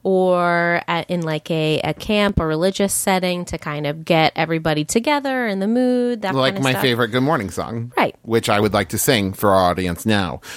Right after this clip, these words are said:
Speaker 2: Way up in the sky, the big birdies fly. Way down in the nest, the little birds rest.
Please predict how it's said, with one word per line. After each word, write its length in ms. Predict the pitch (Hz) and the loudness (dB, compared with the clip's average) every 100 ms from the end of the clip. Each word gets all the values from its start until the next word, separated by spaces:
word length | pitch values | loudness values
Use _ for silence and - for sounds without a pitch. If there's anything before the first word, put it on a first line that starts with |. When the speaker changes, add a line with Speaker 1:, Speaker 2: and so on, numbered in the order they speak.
| - | -8
Speaker 2:
Way 760 | 98 110 110 113 117 117 117 131 | -2 0 0 0 0 0 0 0
up 300 | 226 _ 143 | -2 _ -2
in 200 | 135 113 | 0 0
the 100 | 104 | -2
sky, 840 | - - 95 98 98 101 98 101 | -4 -2 0 0 -2 -2 -4 -4
the 180 | 101 107 | 0 -2
big 340 | 104 120 131 107 | 0 0 0 2
birdies 460 | 104 101 90 82 | 2 2 0 -4
fly. 580 | - 92 82 82 85 87 - - | -2 -2 0 -2 -2 -4 -6 -4
Way 160 | 117 113 | 0 0
down 360 | 92 131 123 | 0 2 2
in 180 | 104 92 | 2 0
the 160 | 92 90 | -2 -2
nest, 500 | 87 82 78 - - - - | -2 -2 -4 -6 -8 -18 -4
the 160 | 143 160 | 0 2
little 420 | 147 135 117 110 | 0 0 -2 -4
birds 320 | 101 98 85 | -2 -2 0
rest. 460 | 98 85 76 - | 0 0 -2 -10